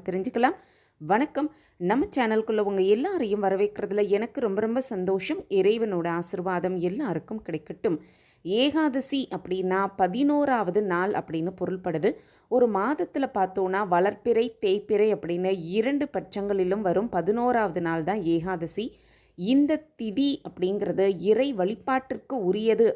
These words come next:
அப்படின்னு நம்ம முன்னோர்கள் சொல்லி வச்சிருக்காங்க. மற்ற நாட்கள் எல்லாம் நம்ம உடலும் மனமும் உலகியல் ரீதியில் எப்பொழுதும் இயங்கிக் கொண்டே இருக்கும் அப்படின்னும், அப்படி இயங்கும் இயந்திரங்களுக்கு ஓய்வு வழங்கும் விதமாக தான்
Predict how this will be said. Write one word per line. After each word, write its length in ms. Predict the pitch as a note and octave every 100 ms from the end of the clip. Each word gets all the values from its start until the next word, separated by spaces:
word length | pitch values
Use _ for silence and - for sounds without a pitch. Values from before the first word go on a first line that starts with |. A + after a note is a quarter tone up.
| D#3+
அப்படின்னு 300 | E3+ E3 A3
நம்ம 180 | G3
முன்னோர்கள் 440 | E3 E3 F#3+ F#3 G3
சொல்லி 300 | F#3+ E3+ F3+
வச்சிருக்காங்க. 540 | F3 - - E3 F3+ - - _ _ -
மற்ற 460 | F3 G#3 B3 -
நாட்கள் 400 | D#4+ B3+ G#3+ B3+
எல்லாம் 340 | A#3 G#3 G3+ A3
நம்ம 220 | G3+ F3
உடலும் 500 | E3+ F#3 A3+ A#3+ B3+
மனமும் 520 | F#3 F#3 G3+ G3+ A3 - _ _ _ D3+ D#3+
உலகியல் 600 | G3 A#3+ C#4+ C#4+ D#4 D#4
ரீதியில் 520 | G3+ G3+ G3+ G#3+ A#3+
எப்பொழுதும் 600 | F#3+ F#3 - A#3+ G#3+ A#3+
இயங்கிக் 420 | G3+ G3+ A#3 A3+
கொண்டே 360 | - F#3 F#3+ G3+
இருக்கும் 420 | F3+ G3+ - A3
அப்படின்னும், 560 | E3+ - F3+ F3+ F#3+ F#3+ -
அப்படி 320 | F3 - F3+
இயங்கும் 520 | D#3 G#3+ B3 B3 C4
இயந்திரங்களுக்கு 1120 | F3 G3+ A#3+ B3 B3 G#3+ F3 F#3 F#3 G#3+ F#3+
ஓய்வு 540 | E3 G#3+ B3+ C4 C#4 G#3+
வழங்கும் 460 | F3+ F#3 G#3 A#3
விதமாக 500 | G3 F3 F#3+ F#3 F3+
தான் 300 | F#3 F#3 F3+